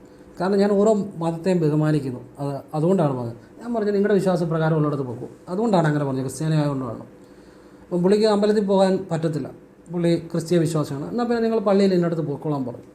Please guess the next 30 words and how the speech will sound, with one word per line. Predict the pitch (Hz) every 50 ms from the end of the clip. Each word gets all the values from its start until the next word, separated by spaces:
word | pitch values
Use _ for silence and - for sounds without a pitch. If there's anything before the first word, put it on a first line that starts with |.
| - - - - - - - - - -
അപ്പം | - - - 220
എന്നോട് | 226 240 262 269
പറഞ്ഞു | 254 240 233 233
പോകുന്നു. | 190 196 190 175 170
പക്ഷേ | 165 175 190
എനിക്കറിയാമായിരുന്നു | 190 196 214 208 233 226 202 202 202 202 202 185 180 185
ഈ |
വ്യക്തി | 185 180 170 - 196
പോകാൻ | 165 160 156 156 165 175 175
പോകുന്നില്ല. | 151 147 147 143 139 135 131 131 - - - - - - - - - - - - - - - - - -
കാരണം | 170 165 175 190 180 160
പുള്ളിയുടെ | 160 165 180 202 208 208 214 214
രേഖ | 208 214 214 220 233
പരിശോധിച്ചപ്പോൾ | 226 226 220 220 226 226 220 240 233 233 254 269 285
എനിക്ക് | 262 254 254 254
അങ്ങനെ | 247 247 247 247 226
തോന്നി, | 233 226 233 233 208 156 - - - - - - - - - - - -
നന്നാകാനുള്ള | 135 - 151 165 190 208 214 233 233 220 202 196 190
ഒരു, | 196 202 196 185 190 190
അല്ലെങ്കിൽ | 185 180 185 190 196 196 190
ഒരു | 190
മാറ്റം | 185 180 170 180 180 180 240 220 202
ഉണ്ടാകാൻ | 185 180 180 175 170
ആഗ്രഹിക്കുന്ന | 165 170 170 185 190 190 - 185 175 165
ഒരാളെ | 160 160 165 165
കാണുമ്പോൾ | 165 160 156 160 170 190 190 170 156 135
അറിയാം. | 131 123 127 - - - - - - - - - - - - -
അതിന് | 127 147 175 202
നമുക്ക് | 196 170 165 175 180 185
വലിയ | 180 160 156 160 165 175 180 190